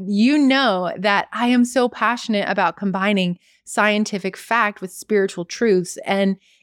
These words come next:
in my journey, in my obsession, my passion for helping people to experience a life wilder than their wildest dreams, that was when I began to discover these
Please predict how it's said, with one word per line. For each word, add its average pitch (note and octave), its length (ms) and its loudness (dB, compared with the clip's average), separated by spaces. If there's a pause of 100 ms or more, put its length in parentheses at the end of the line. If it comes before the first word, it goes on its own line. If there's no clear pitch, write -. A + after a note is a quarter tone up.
in D4+ 300 2
my C#4 180 2
journey, G3+ 720 0 (120)
in A#3 180 4
my A#3 120 2
obsession, G3+ 720 -2
my F3 240 -6
passion G#3+ 720 -2
for G#3 460 2 (340)
helping A#3+ 540 0
people G#3 460 0
to - 200 -6
experience - 1200 0 (300)
a G3+ 120 2
life F3+ 460 0
wilder F3+ 380 0
than E3+ 100 -2
their E3 160 -2
wildest E3 400 -2
dreams, G#3+ 520 0 (360)
that A3+ 300 0
was C4 180 0
when A#3 540 2
I F#3+ 220 -2
began F#3 480 -4
to F#3+ 120 -8
discover G3 580 -2
these G3 540 -4